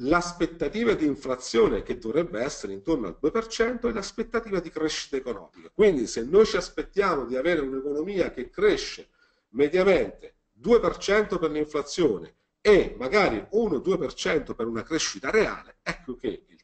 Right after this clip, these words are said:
tasso di equilibrio mediamente nel tempo dovrebbe essere intorno al tre quattro per cento. Ora, tutto questo discorso perché ci può interessare a noi magari semplici traders? Perché ci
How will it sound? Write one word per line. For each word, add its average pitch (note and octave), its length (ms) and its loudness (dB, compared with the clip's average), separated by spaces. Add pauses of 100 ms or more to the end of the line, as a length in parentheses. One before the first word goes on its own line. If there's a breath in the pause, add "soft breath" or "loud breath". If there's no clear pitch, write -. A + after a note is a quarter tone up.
tasso - 500 -2
di G#2 100 -14
equilibrio B2+ 760 -6
mediamente C#3+ 880 2
nel G3+ 180 -4
tempo F#2 360 -14
dovrebbe F#3 360 -4
essere G#2+ 320 -10
intorno F2+ 520 -8 (240 soft breath)
al F#3+ 200 0
tre - 380 -10 (160)
quattro G2 420 -2
per D#2+ 160 -16
cento. - 480 -20 (460)
Ora, D3+ 440 4
tutto C#4 400 -4
questo D#3 340 -2
discorso A2 680 -12
perché - 720 -2
ci B2 200 -8
può D3 340 4
interessare A#2+ 1080 -2 (360 loud breath)
a G#2+ 100 -10
noi D3 280 4
magari G#2 320 -6
semplici B2 640 -6
traders? - 640 -10
Perché A3+ 640 2 (480)
ci - 640 -8